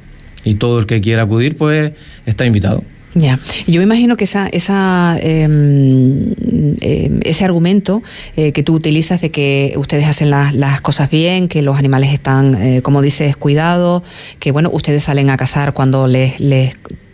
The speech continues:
Speaker 2: toca, encima la modalidad que les toca, en fin, eh, ustedes dentro de, de esa, de, del propio colectivo hacen hasta, entiendo que correcciones, ¿no? Cuando ven que un compañero, porque esa es otra, eh, hay, mm,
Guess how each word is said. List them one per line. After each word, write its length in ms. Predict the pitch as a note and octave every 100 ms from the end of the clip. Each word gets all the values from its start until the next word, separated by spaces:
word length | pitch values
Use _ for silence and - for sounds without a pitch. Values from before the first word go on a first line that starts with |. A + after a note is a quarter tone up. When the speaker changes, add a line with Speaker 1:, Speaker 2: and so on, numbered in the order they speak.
| - F3+
Speaker 2:
toca, 420 | F3+ F#3 F#3+ F#3+
encima 340 | D3+ C#3+ D#3+ D#3
la 120 | C#3+
modalidad 460 | C3+ C3 C3+ C#3
que 100 | C3
les 120 | A#2+ -
toca, 520 | - F#3 F3+ F3+ F#3 - - -
en 120 | D3
fin, 180 | D#3+ D#3
eh, 140 | D#3 -
ustedes 340 | E3+ G3+ A#3
dentro 360 | A3+ A3 G#3+ G3+
de, 280 | F3+ D#3+ D3+
de 180 | E3+ D#3
esa, 460 | D#3+ G3 F#3+ F#3 -
de, 460 | D#3 D3+ C#3+ C#3+ C#3
del 160 | D3
propio 260 | C#3 F3+ G#3
colectivo 520 | G#3 F3+ F#3+ A3 A3
hacen 300 | - E3+ G#3
hasta, 340 | G3 - D3+ D3+
entiendo 420 | D#3 C#3+ E3+ G#3+
que 100 | G#3
correcciones, 580 | F3 C#3 - - A3 E3+
¿no? 140 | F3+
Cuando 200 | F3 D3
ven 160 | C3+ D#3
que 80 | F#3
un 120 | F3+
compañero, 560 | F3 E3 D#3+ E3+ G3
porque 180 | G#3+ C3+
esa 140 | C#3 D#3
es 80 |
otra, 280 | D#3 F#3 B2+ - - - -
eh, 160 | C#3 B2
hay, 160 | F#2+
mm, 680 | C3 B2+ - B2+ B2+ C3 C3+